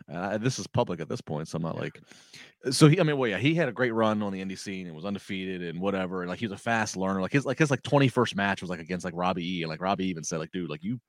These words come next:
Speaker 1: wrestle, like, you," like, he worked against guys that had some credibility, whatever.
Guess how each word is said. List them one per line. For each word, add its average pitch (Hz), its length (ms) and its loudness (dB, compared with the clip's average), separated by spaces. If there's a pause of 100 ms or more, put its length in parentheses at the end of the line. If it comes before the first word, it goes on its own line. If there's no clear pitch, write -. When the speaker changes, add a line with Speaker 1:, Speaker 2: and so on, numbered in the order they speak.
(100)
Speaker 1:
wrestle, 95 320 -2
like, 82 140 -6
you," 85 160 -6
like, 98 200 0 (340)
he 202 100 12
worked 175 240 12
against 147 180 12
guys 127 220 12
that 117 60 8
had 113 120 4
some 98 140 -4
credibility, 104 480 -2
whatever. 95 340 -8